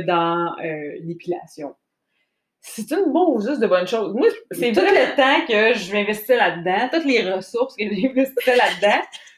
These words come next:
Speaker 1: je l'investis ailleurs, tu sais, comme dormir une heure de plus,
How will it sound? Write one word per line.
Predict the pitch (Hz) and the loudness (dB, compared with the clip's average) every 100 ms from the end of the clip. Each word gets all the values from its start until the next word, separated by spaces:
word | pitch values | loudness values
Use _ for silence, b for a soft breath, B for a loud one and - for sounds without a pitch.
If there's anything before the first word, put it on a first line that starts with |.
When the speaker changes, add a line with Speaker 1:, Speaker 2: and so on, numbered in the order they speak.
| B | B
Speaker 1:
je | 185 196 | -10 2
l'investis | 269 330 311 - - 381 - | 4 4 2 -2 -8 -8 -2
ailleurs, | 262 240 247 247 208 196 - | 0 4 4 4 2 -4 -6
tu | 285 | -8
sais, | 277 _ - | -8 _ -8
comme | 214 196 | -6 -4
dormir | 180 226 233 269 247 | -2 -2 0 0 0
une | 220 | -2
heure | 220 214 | -2 0
de | 262 | 0
plus, | 247 240 247 | 0 -2 -2